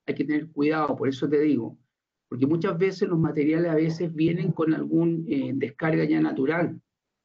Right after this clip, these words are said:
eh, incluso muchas veces uno compra sustrato, y los sustratos a veces, dependiendo del origen de qué sector y qué países, cambia también. Entonces, lo primero que yo te diría, eh,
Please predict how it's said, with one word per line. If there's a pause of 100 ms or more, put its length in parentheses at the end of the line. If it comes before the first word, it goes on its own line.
(560)
eh,
incluso
muchas
veces
uno
compra
sustrato, (420)
y
los
sustratos
a
veces,
dependiendo
del
origen
de
qué
sector
y
qué
países, (180)
cambia
también. (240)
Entonces,
lo
primero
que
yo
te
diría,
eh,